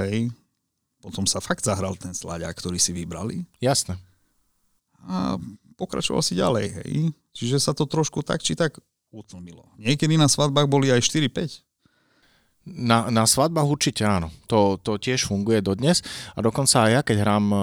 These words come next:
Speaker 2: v klube, tak, eh, poznám D J-ov, ktorí hrajú rýchlu muziku absolútne do absolútneho konca. A na konci možno dajú jednu pesničku, ktorá je pomalšia, ale tiež to nie je slaďak.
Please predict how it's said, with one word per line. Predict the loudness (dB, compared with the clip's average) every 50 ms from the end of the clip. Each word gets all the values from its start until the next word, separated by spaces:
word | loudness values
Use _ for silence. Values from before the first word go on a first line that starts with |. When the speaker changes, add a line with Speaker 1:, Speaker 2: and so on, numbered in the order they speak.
| 0 0 -2
Speaker 2:
v | -2
klube, | 0 2 2 4 4 2 2 2
tak, | 0 -2 -2 -2 -2 -2 0
eh, | 2 2 4 2 2 2 0 -2 -6 -8 -10 -12 -12 -8 0 2
poznám | 4 4 6 4 2 2
D | 2 0 0
J-ov, | 2 4 4 4 4 2 2
ktorí | 0 0 0 2 2 2 0 0 0 -2 -2 -2 -2 0
hrajú | 2 2 4 4 4 4 4 4
rýchlu | 2 0 0 0 0
muziku | 2 2 0 0 -2 -4 -4 -4
absolútne | -6 -4 -4 -2 0 0 0 -2 -2 -4 -4
do | -4 -4
absolútneho | -4 -4 -4 -4 -4 -4 -6 -8 -6 -4 -2 -2 0
konca. | 0 -2 -4 -4 -4 -4 -2 -4 -4 -4 _ _ _ -20 -20 -20 -20 -18 -18 -18 -18 -10
A | -6 -4
na | -4 -2 -2
konci | -2 -2 0 0 0 2 0
možno | 0 -2 -2 0
dajú | 2 4 4 6 6
jednu | 6 4 2
pesničku, | 2 0 0 0 0 -2 -4 -6 -8 -4
ktorá | 0 2 2 2 2
je | 2
pomalšia, | 2 2 2 2 2 2 2
ale | 2 2 4
tiež | 2 2 2
to | 2 2
nie | 2 2 2
je | 0 -2
slaďak. | -2 -2 0 0 0 0 -2